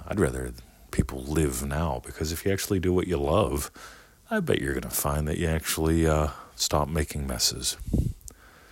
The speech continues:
Anyway, there's my little rant for today. It's time to give up hope. It's time to dive deeper. Join us at manifesting mastery course dot com. I know it's almost Christmas or almost New Year's.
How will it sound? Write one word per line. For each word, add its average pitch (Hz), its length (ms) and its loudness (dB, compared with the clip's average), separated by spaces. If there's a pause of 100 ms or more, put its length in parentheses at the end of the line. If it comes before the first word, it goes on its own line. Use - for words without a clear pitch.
(580)
Anyway, 67 380 0 (440)
there's - 220 0
my - 60 -6
little - 280 -6
rant - 240 -10
for - 160 -4
today. 64 440 -6 (440)
It's - 120 -6
time 90 220 4
to 85 80 0
give 82 180 2
up 82 160 2
hope. - 280 2 (760)
It's - 160 4
time 62 300 -2
to 69 80 -2
dive 65 340 0
deeper. 67 420 -2 (560)
Join 156 160 6
us 170 120 6
at 78 60 0
manifesting 76 460 2
mastery 69 340 -2
course - 320 0
dot 73 220 -6
com. 65 320 -4
I 104 140 0
know 65 420 -6
it's - 160 -2
almost 69 380 -2
Christmas - 640 -2
or 62 180 -4
almost 64 380 -4
New 67 60 -2
Year's. 67 440 -4